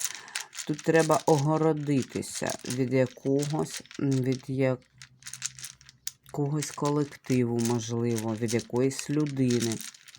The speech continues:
І якщо у вас в планах якийсь новий проект, м, а він все-таки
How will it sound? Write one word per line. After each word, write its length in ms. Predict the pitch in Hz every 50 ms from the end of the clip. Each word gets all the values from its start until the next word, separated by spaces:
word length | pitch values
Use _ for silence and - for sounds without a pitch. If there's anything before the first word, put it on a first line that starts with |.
| - - - - - - - - - - - - - - - - - - - - - - - - - - - - - - - - - - - - - - - - - - - - _ - - - - - - - - - - - - - -
І 380 | 151 151 151 151 151 147 143 143 - - - - - - -
якщо 460 | 147 139 147 147 143 - - - 156 147 -
у 60 | -
вас 400 | 135 135 139 143 139 139 135 -
в 140 | - - - -
планах 600 | - 139 139 131 123 120 113 110 110 110 - -
якийсь 460 | 131 127 - - - 135 120 - - -
новий 420 | 135 131 131 123 127 135 123 120
проект, 680 | - - 131 120 131 131 147 175 196 202 - - - - - _ _ - - - - - - - - - - - _ _ _ _ _ _ _ _ _ _ _ _ _ -
м, 360 | 135 135 131 127 123 123 123 -
а 160 | - 135 139 131
він 400 | 127 147 143 139 139 139 131 - - _ _ _ _ _ _ _ _ _ _ _ _ _ _ _ _ _ _ -
все-таки 680 | - - 139 135 - 139 139 - 151 143 127 -